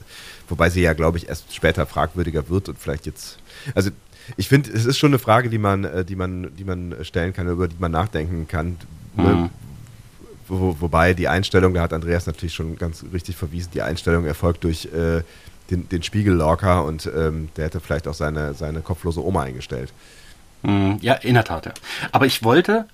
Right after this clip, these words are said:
Speaker 2: und da komme ich jetzt eigentlich auf den eigentlichen Punkt,
Speaker 1: Ja.
Speaker 2: einen relativ weiten Bogen schlagen. Wir kennen jetzt jemanden, der hat jemanden aus dem eigenen Team oder aus einer gewissen Gruppe, die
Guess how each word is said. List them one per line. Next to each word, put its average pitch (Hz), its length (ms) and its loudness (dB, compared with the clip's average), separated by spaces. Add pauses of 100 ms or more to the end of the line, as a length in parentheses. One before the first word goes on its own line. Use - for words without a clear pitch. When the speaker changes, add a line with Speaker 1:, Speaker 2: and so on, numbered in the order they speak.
Speaker 2:
und 110 280 -8
da 113 220 2
komme 170 180 6
ich 139 60 0
jetzt 147 200 -2
eigentlich 127 240 2
auf - 80 -4
den - 240 -4
eigentlichen 123 480 2
Punkt, - 320 -10
Speaker 1:
Ja. 107 180 0 (1080)
Speaker 2:
einen 113 340 0
relativ 131 580 2
weiten 117 360 2
Bogen 113 280 2
schlagen. - 460 -6 (920)
Wir 110 120 -4
kennen 156 280 2
jetzt 185 240 2
jemanden, 143 540 4 (480)
der 101 140 -2
hat - 420 0
jemanden 127 400 4
aus - 200 -6
dem 110 340 0
eigenen 117 420 2
Team 185 380 -2
oder 85 280 -6 (1160)
aus - 160 -6
einer 107 140 -2
gewissen 107 260 0
Gruppe, 127 320 4
die 104 340 2